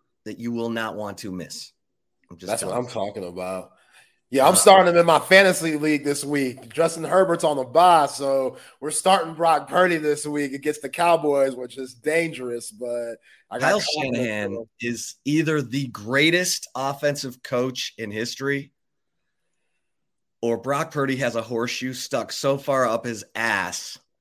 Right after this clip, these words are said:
Speaker 1: He's nine and oh.
Speaker 2: Yeah.
Speaker 1: Do people realize this? Brock Purdy, choke Purdy,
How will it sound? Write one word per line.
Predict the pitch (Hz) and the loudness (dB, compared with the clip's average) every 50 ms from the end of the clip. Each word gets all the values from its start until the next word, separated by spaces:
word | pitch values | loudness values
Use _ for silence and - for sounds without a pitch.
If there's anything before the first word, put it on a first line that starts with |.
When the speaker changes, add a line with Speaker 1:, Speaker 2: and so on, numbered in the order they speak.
| _ _ _ _ _ | _ _ _ _ _
Speaker 1:
He's | - 165 165 156 | -10 -10 -8 -2
nine | 160 180 196 214 233 240 | 0 0 2 4 2 2
and | 220 196 | 4 4
oh. | 190 202 190 127 - - _ _ _ _ _ _ _ _ _ _ _ _ _ _ _ _ _ _ _ | 4 4 2 2 0 -6 _ _ _ _ _ _ _ _ _ _ _ _ _ _ _ _ _ _ _
Speaker 2:
Yeah. | - - 127 135 131 _ _ _ _ _ _ _ _ _ _ _ _ _ _ _ _ _ _ _ _ _ _ _ _ _ _ _ _ _ | -20 -20 -20 -20 -20 _ _ _ _ _ _ _ _ _ _ _ _ _ _ _ _ _ _ _ _ _ _ _ _ _ _ _ _ _
Speaker 1:
Do | - 156 | -8 -6
people | 156 208 240 254 269 | -4 -4 -4 -4 -2
realize | 202 190 202 208 208 214 208 | -2 0 0 0 0 -2 -2
this? | 202 220 190 139 | -4 -6 -8 -8
Brock | 104 98 127 160 180 214 214 - - - _ | -8 -4 -2 0 2 2 0 -2 -6 -12 _
Purdy, | - - - 175 160 131 117 101 | -12 -6 -4 -2 -2 -2 -4 -8
choke | - - - - 196 190 214 214 - - _ | -8 -6 -2 2 2 2 2 2 -2 -8 _
Purdy, | - - 196 196 175 139 110 98 90 - _ | -8 -6 -4 -2 -2 -2 -4 -6 -10 -14 _